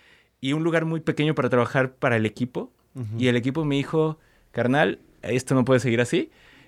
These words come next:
Speaker 1: Este, tenemos que construir un espacio más como de cowork, en donde,
Speaker 2: Ujú.
Speaker 1: pues, nos sintamos que somos parte de algo y que no existe este,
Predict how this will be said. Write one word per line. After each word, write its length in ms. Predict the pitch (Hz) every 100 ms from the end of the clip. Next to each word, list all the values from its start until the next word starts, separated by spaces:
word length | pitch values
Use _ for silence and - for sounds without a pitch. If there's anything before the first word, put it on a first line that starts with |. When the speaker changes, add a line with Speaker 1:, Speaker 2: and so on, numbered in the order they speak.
| _
Speaker 1:
Este, 680 | - 110 - 117 113 113 - - -
tenemos 280 | 123 131 151
que 80 | 139
construir 360 | 139 - 135
un 60 | 143
espacio 280 | 143 139 139
más 120 | 135
como 160 | 156 139
de 100 | 110
cowork, 680 | 131 139 143 151 151 - -
en 140 | 131 123
donde, 300 | 120 120 120
Speaker 2:
Ujú. 80 | 98
Speaker 1:
pues, 220 | - 113 127
nos 120 | 117
sintamos 460 | 123 117 127 151 -
que 80 |
somos 260 | 127 131 151
parte 340 | - 131 151
de 100 | 147
algo 240 | 127 131 151
y 80 | 143
que 180 | 123
no 240 | 113 120 131
existe 400 | 120 135 - 143
este, 420 | - 151 139